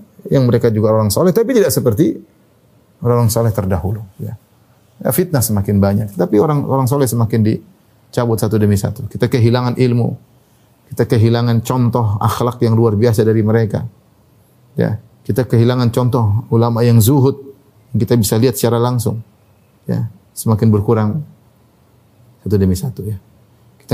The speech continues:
nggak melihat, kehilangan contoh seorang ulama yang tegar, ya, mengatakan kebenaran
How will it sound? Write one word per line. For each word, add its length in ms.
nggak 140
melihat, 200
kehilangan 480
contoh 300
seorang 240
ulama 260
yang 240
tegar, 640
ya, 240
mengatakan 580
kebenaran 680